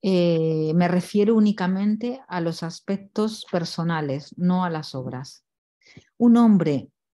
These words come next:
que se destaque en algún sentido, es decir, que no pertenezca a esas cinco sextas partes de la humanidad que la naturaleza ha dotado tan tristemente,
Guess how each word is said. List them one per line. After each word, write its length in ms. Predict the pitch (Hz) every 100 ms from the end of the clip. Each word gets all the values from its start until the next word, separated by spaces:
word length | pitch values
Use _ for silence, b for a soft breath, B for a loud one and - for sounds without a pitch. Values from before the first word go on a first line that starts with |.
| _ _ _
que 80 | -
se 160 | 170 170
destaque 560 | 165 160 - 202 202
en 100 | 170
algún 280 | 156 160 185
sentido, 640 | 190 180 170 208 196 151 143
es 160 | 170 165
decir, 400 | 185 - 151 147
que 100 | 160
no 140 | 165
pertenezca 800 | 170 190 196 175 185 - - 139 b b b _
a 140 | 165 180
esas 300 | 175 196 196
cinco 340 | 190 190 175
sextas 460 | 175 - - 170 170
partes 400 | 175 170 170 170
de 80 | 156
la 100 | 156
humanidad 680 | 165 170 185 208 175 233 - _
que 100 | 180
la 120 | 165
naturaleza 600 | 156 156 165 156 - 185 - 170
ha 40 |
dotado 520 | 190 208 - 214 196
tan 240 | 175 170 175
tristemente, 960 | 180 170 - 160 160 180 185 170 -